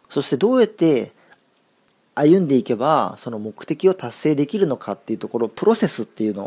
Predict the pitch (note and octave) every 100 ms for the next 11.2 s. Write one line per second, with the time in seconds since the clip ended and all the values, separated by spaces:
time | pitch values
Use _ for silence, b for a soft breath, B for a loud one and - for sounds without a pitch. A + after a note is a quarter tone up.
0 | D3 B2+ B B B - D#3 D#3 D#3 C#3+
1 | A#2 G2+ G#2+ G2 - B2 G2+ G2+ G#2 -
2 | G2+ F2+ _ b b b b b b _
3 | - B3 B3+ B3 A#3+ A#3 _ _ _ -
4 | G3 A3+ - A2 G#2+ G#2 F2 - _ -
5 | - - - A3 F3+ G2+ F#2+ - F2+ F2
6 | - _ _ - C3+ C3 C#3 A#2+ G#2+ G2+
7 | E2 - _ - _ _ b b b b
8 | b b b b _ - - C#3+ - E3+
9 | F#3 G#3+ G#3 G3 E3+ F#3 D3+ - F3+ E3+
10 | F3+ C3+ D3 E3 E3+ D3 G#2+ B2 F#3 G3
11 | - -